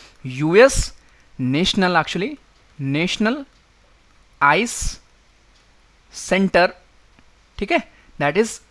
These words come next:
एन आई सी। ओके, so ये एक यूएस की अथॉरिटी है, which is the only authority in the world जो अंटार्कटिका के आइसबर्ग्स का नेम देती है। ओके, that is यू एस National Ice Center। चलो moving on,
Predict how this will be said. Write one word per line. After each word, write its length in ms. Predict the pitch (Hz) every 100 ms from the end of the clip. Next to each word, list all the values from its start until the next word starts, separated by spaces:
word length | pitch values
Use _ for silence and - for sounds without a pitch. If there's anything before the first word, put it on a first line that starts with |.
| -
एन 340 | 185 220 254 - _ _ _ -
आई 240 | 143 175
सी। 300 | 214 - 131 - - - _ - -
ओके, 200 | - 277 - - - - _ _
so 200 | - - 262
ये 400 | 165 165 285 294
एक 140 | - -
यूएस 380 | 160 180 220 -
की 240 | 208 214
अथॉरिटी 520 | - 160 160 151 202
है, 280 | 160 123 - - -
which 180 | - 175
is 100 | 170
the 80 | 196 -
only 360 | 214 240 254 247
authority 420 | 196 175 175 180
in 80 | 165
the 60 | 156
world 220 | 151 160 165 - -
जो 180 | 143 185
अंटार्कटिका 640 | 160 151 143 - 202 190
के 100 | 185
आइसबर्ग्स 520 | 156 151 139 143 -
का 120 | - 165
नेम 320 | 127 135 131
देती 240 | 101 95
है। 140 | 95 - - -
ओके, 140 | 131
that 140 | 165 156
is 80 | 131
यू 180 | 143
एस 160 | 208 -
National 420 | 139 143 156 180 -
Ice 240 | 123 160 -
Center। 260 | 139 117 - - _ _ - - _
चलो 220 | - 120 117
moving 240 | 147 220 240
on, 160 | 262